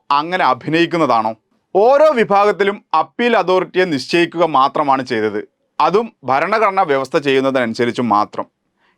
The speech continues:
കേന്ദ്ര ലോക്പാൽ ബില്ലിന് അനുസൃതമായും. മാധ്യമം പത്രം ഈ വാർത്തയെ അപ്രധാനമായാണ് കണ്ടതെങ്കിലും ഗവർണർക്ക് തിരിച്ചടി, ലോകായുക്ത നിയമ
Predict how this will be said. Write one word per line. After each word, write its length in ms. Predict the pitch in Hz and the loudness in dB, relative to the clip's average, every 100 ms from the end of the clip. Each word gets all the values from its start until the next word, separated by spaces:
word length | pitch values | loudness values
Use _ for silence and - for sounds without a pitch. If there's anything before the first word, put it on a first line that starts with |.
| - | -4
കേന്ദ്ര 360 | 185 226 240 247 156 | 0 2 2 2 2
ലോക്പാൽ 380 | 151 - 185 165 | 0 0 -2 0
ബില്ലിന് 260 | 139 135 175 - 117 | -2 -2 -4 -2 -2
അനുസൃതമായും. 680 | 127 156 156 131 98 101 113 _ _ _ - 208 | -2 -2 0 0 -2 -6 -10 _ _ _ -2 2
മാധ്യമം 480 | 240 294 302 302 254 | 2 2 2 2 0
പത്രം 280 | 196 202 208 _ - 180 | 0 -2 -4 _ -8 -2
ഈ 20 | 208 | 2
വാർത്തയെ 400 | 170 175 190 185 - 143 | 2 2 0 0 0 -4
അപ്രധാനമായാണ് 920 | - 180 165 190 196 180 175 165 170 156 | -2 -4 0 0 0 0 0 0 -2 -2
കണ്ടതെങ്കിലും 560 | 127 160 170 113 113 - _ _ _ _ _ | -2 0 0 -2 -6 -10 _ _ _ _ _
ഗവർണർക്ക് 640 | 170 214 247 302 311 277 247 156 | 0 2 4 4 2 -2 -4 -4
തിരിച്ചടി, 460 | 147 160 175 151 - _ _ _ 156 | -6 -2 -4 -4 -8 _ _ _ -2
ലോകായുക്ത 580 | 180 233 254 269 247 190 240 | 0 2 2 2 2 0 -2
നിയമ 200 | 196 190 | 0 0